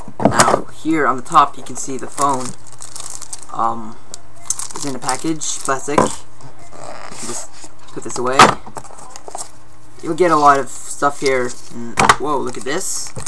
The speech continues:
You can have a lot of, like, you can have pink, you can have yellow in the back. That's pretty cool. Um, the battery, it's, it looks pretty good and big, so I guess it'll last for a while. And she has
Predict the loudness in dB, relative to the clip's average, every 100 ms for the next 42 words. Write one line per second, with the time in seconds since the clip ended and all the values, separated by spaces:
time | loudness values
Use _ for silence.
0 | -4 -4 -4 -2 4 4 6 4 4 2
1 | 0 0 -2 -4 -4 -2 0 0 2 2
2 | 2 -2 -2 -2 0 4 4 4 2 2
3 | 2 -2 -2 -4 -4 -2 -2 0 0 0
4 | -2 -4 -4 -4 -4 -4 -4 -4 -4 2
5 | 6 6 6 8 8 8 4 0 -2 -4
6 | -4 -4 -4 -4 -4 -4 -2 0 4 2
7 | 2 -4 -4 -2 -2 -2 -4 -4 -4 -2
8 | -2 -2 -2 0 2 2 0 -4 -4 -4
9 | -4 -4 -2 0 2 4 2 0 0 6
10 | 8 8 4 -2 -4 -4 -4 -4 -4 -4
11 | -4 -4 -4 -4 -2 -2 -2 0 -2 -2
12 | -6 -6 -4 -4